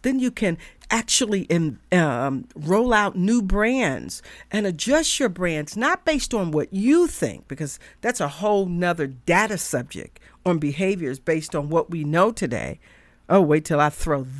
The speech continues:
that at you. <laughs> Ah, money, honey. Yes. So all that being said,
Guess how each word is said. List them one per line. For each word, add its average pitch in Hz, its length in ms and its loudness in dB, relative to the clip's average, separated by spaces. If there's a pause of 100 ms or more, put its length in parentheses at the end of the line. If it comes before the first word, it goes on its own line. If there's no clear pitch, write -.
that 247 300 4
at - 340 -4
you. - 80 -8 (440)
<laughs> 220 60 10 (420)
Ah, 403 500 10 (320)
money, 294 460 10
honey. 196 500 6 (400)
Yes. 190 920 6 (420)
So 226 200 2
all 240 220 6
that 247 220 0
being 185 260 0
said, 135 440 -6